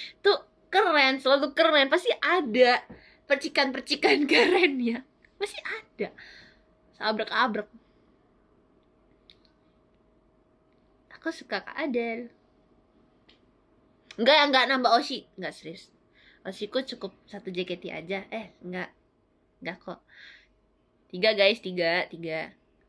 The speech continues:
Setia sama tiga. Bisa, setia sama tiga. Bisa. Oh, nih tahu nih. Ayam, ayam apa yang suka teriak?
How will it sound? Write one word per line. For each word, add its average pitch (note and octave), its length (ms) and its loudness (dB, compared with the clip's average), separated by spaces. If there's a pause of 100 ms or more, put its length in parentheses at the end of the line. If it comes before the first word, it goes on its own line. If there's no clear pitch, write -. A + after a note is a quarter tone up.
(140)
Setia F#3+ 360 -4
sama G3 240 -10
tiga. F3 580 -10 (720)
Bisa, E3+ 680 -8
setia - 320 -20
sama E3 240 -20
tiga. - 300 -20 (180)
Bisa. - 320 -20 (2250)
Oh, F#4+ 320 8
nih F#4 160 0
tahu F#4 340 6
nih. E4 240 2
Ayam, C#4+ 480 4
ayam C4 240 2
apa C#4 160 2
yang C#4+ 240 2
suka B3+ 400 -2
teriak? C4+ 320 0